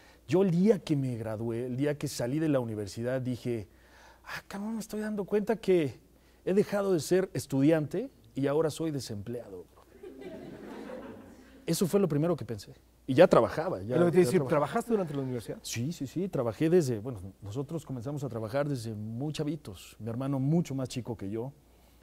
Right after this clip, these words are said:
Speaker 1: pero empezamos a trabajar muy, muy chavos. Yo empecé a trabajar, em, modelaba yo para, para algunas revistas, para poder apoquinar ahí a la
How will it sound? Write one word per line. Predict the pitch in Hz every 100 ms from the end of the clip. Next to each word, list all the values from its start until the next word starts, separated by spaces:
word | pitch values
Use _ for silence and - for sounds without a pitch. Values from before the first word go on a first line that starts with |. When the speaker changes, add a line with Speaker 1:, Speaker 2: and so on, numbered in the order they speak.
| _ -
Speaker 1:
pero | 120 107 107 104 104 98 87 - -
empezamos | 87 101 151
a | 135
trabajar | 101 98 127
muy, | 123 123 127
muy | 120
chavos. | 120 139 139
Yo | 107
empecé | 120 110 123
a |
trabajar, | 120 135 117 113 123 139 147 - - -
em, | 110 -
modelaba | 113 120 120 131 139
yo | 127 131
para, | 123 117 101 92 - _ _ _
para | - 104
algunas | 101 120 131 104
revistas, | 104 127 139 123 113 98
para | 104 95
poder | 92 107 117
apoquinar | 110 104 95 110 120
ahí | 113 117
a | 113
la | 107 87 76